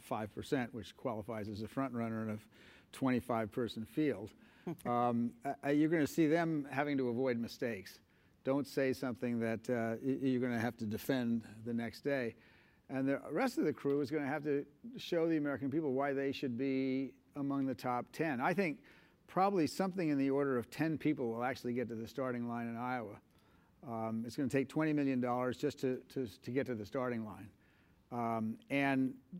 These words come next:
Speaker 1: it, the, there are gonna be three or four that do it, that y-, this audience has heard of, but most people have never heard of. And, uh, and they're out there. And these are, this is, these are, actually, this is a very good field. The,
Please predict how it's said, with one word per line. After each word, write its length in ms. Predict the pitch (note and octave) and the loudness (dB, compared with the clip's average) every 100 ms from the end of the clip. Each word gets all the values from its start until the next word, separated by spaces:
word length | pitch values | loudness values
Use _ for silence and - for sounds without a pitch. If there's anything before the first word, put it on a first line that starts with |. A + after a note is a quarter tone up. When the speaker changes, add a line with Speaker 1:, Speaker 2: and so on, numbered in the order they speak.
| - - - | -18 -18 -6
Speaker 1:
it, 180 | D#3 - | -6 -4
the, 180 | C3+ C#3 - | -4 -6 -6
there 240 | E3+ C#3 D3 | -2 4 4
are 20 | |
gonna 180 | D3+ F#3 | 6 4
be 120 | D3+ | 4
three 180 | - E3+ | 4 4
or 80 | D3 | 6
four 200 | D#3+ D3 | 4 4
that 120 | C#3+ | 6
do 160 | F#3 | 6
it, 160 | D#3+ G2 - | 6 2 -4
that 200 | C3+ B2+ - - | 0 0 -4 -14
y-, 260 | D3 F3 D3 | -10 -10 -6
this 300 | C3 D#3+ D3+ | 2 2 4
audience 400 | C#3 B2 B2 A2+ | 2 2 0 0
has 120 | B2 | -2
heard 240 | F2+ C#3 B2+ | 2 2 4
of, 160 | B2 | 2
but 160 | A#2 A#2+ | 2 2
most 280 | C#3 D3 - | 4 4 2
people 200 | A#2 A#2+ | 0 0
have 80 | A#2 | 0
never 240 | B2 A#2+ | -2 0
heard 220 | A2+ D3 | 0 0
of. 180 | A#2+ G2+ A#2 _ _ - _ _ - | -2 -6 -18 _ _ -20 _ _ 0
And, 500 | C3+ C3+ B2+ C3 A#2+ - C#3 | 4 4 4 0 -2 -6 0
uh, 280 | C3+ B2+ B2 | 2 2 2
and 160 | C#3+ C3+ | 0 2
they're 140 | D#3 | 4
out 200 | E3+ G3+ | 4 2
there. 200 | A#2 G2 | -2 -4
And 100 | A#2 | 0
these 160 | D3+ D#3 | 0 2
are, 60 | D3+ | 2
this 240 | F3 - | 2 2
is, 100 | D3 | 0
these 260 | D3 E3 F3 | 0 2 2
are, 120 | C#3 B2 B2+ | 2 0 0
actually, 280 | F#3 A3 D#3+ | 0 2 2
this 100 | C3 | 2
is 160 | D#3+ C#3+ | 0 0
a 40 | |
very 460 | A2 G2+ E3+ F#3 D#3+ | 0 2 2 4 4
good 260 | C3+ C#3 | 2 0
field. 520 | - C#3 B2+ G2+ F#2+ - _ - - _ | 0 0 0 -2 -10 -18 _ -20 -20 _
The, 100 | - | -4